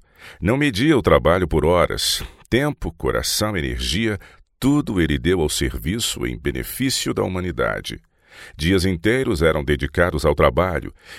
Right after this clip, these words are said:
e noites inteiras passadas em oração, a fim de ser fortalecido para enfrentar o astuto inimigo em todas as suas enganadoras atuações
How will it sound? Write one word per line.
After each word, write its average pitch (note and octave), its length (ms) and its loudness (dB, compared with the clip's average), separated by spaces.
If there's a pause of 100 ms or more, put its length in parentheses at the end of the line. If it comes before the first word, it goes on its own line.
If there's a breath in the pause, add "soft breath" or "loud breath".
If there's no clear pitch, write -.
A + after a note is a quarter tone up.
e A2 80 2
noites C#3+ 340 0
inteiras D3+ 500 0
passadas C#3+ 720 0
em F#2 80 -2
oração, E2 540 2 (420 loud breath)
a - 80 -2
fim F#2 200 -6
de C#2+ 100 -4
ser D2+ 180 -2
fortalecido C#2+ 920 -2
para D2+ 240 0
enfrentar D2+ 500 -2
o C#2+ 60 0
astuto A2+ 640 -6
inimigo D#2 580 -2 (300 loud breath)
em A2+ 240 -2 (160)
todas C3+ 420 2
as C#2+ 120 0
suas G#2+ 320 0
enganadoras D2+ 680 0
atuações G#2+ 760 0